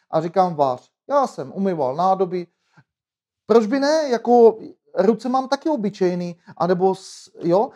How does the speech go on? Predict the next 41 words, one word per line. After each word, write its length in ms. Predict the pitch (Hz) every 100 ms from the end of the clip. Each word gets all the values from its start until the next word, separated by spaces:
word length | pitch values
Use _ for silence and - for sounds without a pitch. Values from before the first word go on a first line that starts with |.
| _ _
to 120 | 202 202
děcko 340 | 226 233 269
taky, 380 | 285 285 185 -
ale 320 | 151 170 180
tomu 280 | - 208 226
děckovi, 360 | 220 214 240 226
když 180 | 214 220
ukážete, 580 | 208 226 208 214 220 208
že 140 | 220
to 140 | 226
jde, 280 | 208 185 202 - _ -
najednou 300 | 170 190 208
ten 180 | 214 208
kluk 220 | 220 -
uvařil, 580 | 190 202 180 196 208 202 -
vydal 420 | 190 185 185 185
to 300 | 185 180 196 _ _ _
a 320 | - 160 165 170
za 120 | 185
půl 200 | 208 196
hodiny 300 | 185 202 202
přišla 380 | - 180 214 202
servírka, 760 | 208 190 185 185 185 185 190 _ _ _
otevřela 460 | 180 190 190 202 190
dveře 400 | 180 175 196 185
a 120 | 175
povídá 420 | 185 180 190 190
mi, 180 | 185 165 _ _
„Michale, 460 | 160 208 202 175 160 _ _
mám 180 | 170 180
tě 100 | 175
pochválit, 560 | 202 190 190 185 185 185 -
jídlo 260 | 180 185
je 60 | 185
super.“ 400 | 185 160 143 127
Já 160 | 147 170
jsem 160 | 233
se 120 | 226
otočil 500 | 185 196 196 - 208
a 100 | 165
říkám, 420 | 180 185 190 180